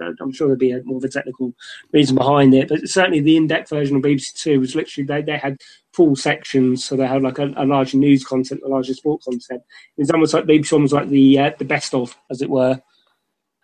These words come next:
Memories, uh, not too kind for me, so I'm trying to visualise. Obviously, we're going back, what, twenty-five years ago. Maybe there's, uh,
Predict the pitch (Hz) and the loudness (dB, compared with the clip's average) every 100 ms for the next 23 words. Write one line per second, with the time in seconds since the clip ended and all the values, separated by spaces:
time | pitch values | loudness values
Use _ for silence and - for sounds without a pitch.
0 | _ 214 180 190 180 160 175 170 160 143 | _ 0 2 4 2 0 -2 -2 -2 -6
1 | - - - 247 208 - 196 - 170 165 | -12 -14 -12 -14 -14 -8 -8 -4 -4 -4
2 | 151 156 151 147 156 196 170 156 170 151 | -4 -4 -4 -4 -4 0 0 0 -2 -2
3 | 151 156 151 160 147 151 151 156 151 - | -2 -2 -2 -6 -8 -8 -6 -4 -6 -6
4 | 139 - - 147 139 143 151 151 135 131 | -12 -12 -6 -6 -4 -4 -2 -2 -2 -2
5 | 131 131 _ _ _ _ _ - 151 147 | -2 -4 _ _ _ _ _ 0 2 4
6 | 147 147 143 143 139 135 | 6 4 4 2 2 0